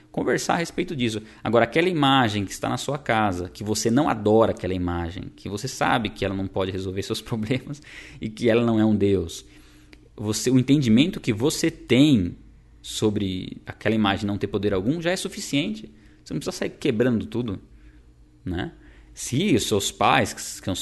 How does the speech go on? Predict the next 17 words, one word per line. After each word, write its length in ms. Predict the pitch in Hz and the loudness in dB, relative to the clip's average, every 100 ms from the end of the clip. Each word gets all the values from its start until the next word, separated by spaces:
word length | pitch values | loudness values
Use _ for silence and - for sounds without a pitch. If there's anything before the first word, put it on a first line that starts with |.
| - | -8
que 120 | - 92 | -10 -8
são 180 | - 107 | -2 -2
os 160 | 87 | 0
donos 320 | 90 131 113 | 4 4 4
da 60 | 104 | 0
imagem, 440 | 101 95 104 98 | -4 -2 -2 -2
entenderem 420 | 95 104 98 107 113 | -4 -4 -2 -4 -4
que 80 | |
aquilo 220 | 104 110 110 | -8 -4 -2
ali 160 | 107 | 0
não, 220 | 107 101 - - - - - - | 0 -2 -6 -18 -20 -20 -20 -6
não, 120 | 95 | -4
não, 380 | 92 90 90 92 92 90 90 - - - | -2 -2 -2 -2 -2 -4 -6 -8 -12 -8
não 180 | 104 90 | -6 -2
tem 180 | 107 | 0
influência, 600 | 107 - 95 110 120 - | 0 -2 0 2 2 0
não, 420 | 95 95 90 87 | -4 -4 -4 -6